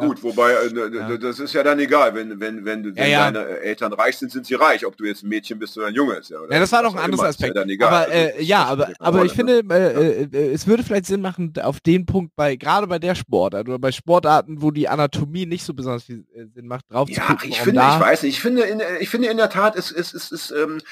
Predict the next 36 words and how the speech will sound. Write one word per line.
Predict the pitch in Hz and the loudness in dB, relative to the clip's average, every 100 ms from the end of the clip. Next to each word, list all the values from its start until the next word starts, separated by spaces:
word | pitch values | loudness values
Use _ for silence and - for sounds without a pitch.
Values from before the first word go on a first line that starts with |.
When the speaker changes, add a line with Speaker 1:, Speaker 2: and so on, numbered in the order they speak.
| - | -4
Speaker 1:
wa-, | 147 170 | -2 2
was | 185 196 | 2 2
mir | 254 208 | 2 2
wichtig | 220 - | -2 -4
ist | 180 - | -6 2
dabei, | 113 80 76 | 2 2 -2
ja, | 73 120 | 0 -2
ich | 160 | 0
finde, | - 247 | 0 0
das | 226 208 | 2 0
sind | 208 - | -2 -2
hoch | 233 | -2
hochgradig | 233 - 185 190 175 | -2 2 2 2 -2
ge-, | 180 160 156 143 147 | -2 -2 -2 0 2
äh, | |
spannende | 147 - 147 196 170 | 0 0 0 0 -4
Fragen, | - 104 135 104 | 0 2 4 2
ja, | 90 104 _ _ _ | 0 -2 _ _ _
die | 202 | -6
eine | 175 175 | -4 0
Gesellschaft | 175 160 220 214 196 196 | 0 2 2 2 0 -2
wirklich, | 202 196 - - | -6 -6 -6 -4
äh, | 170 | -2
stark | - 180 | 2 2
verändern | - 170 180 165 | 2 -2 -2 -4
können. | - 131 | -4 -4
Und | 131 | -4
ich | 139 | -6
finde, | 175 185 180 | -4 -2 -2
ähm, | 139 127 151 156 151 151 | -4 -2 0 0 -2 -4
dass | 160 | -4
man | 165 156 | -4 -6
einfach | 160 170 165 - _ _ | -6 -8 -10 -14 _ _
darüber | 127 156 160 | 0 4 4
erstmal, | 135 170 165 147 101 98 | 4 2 2 0 -2 -12
es, | 139 | -12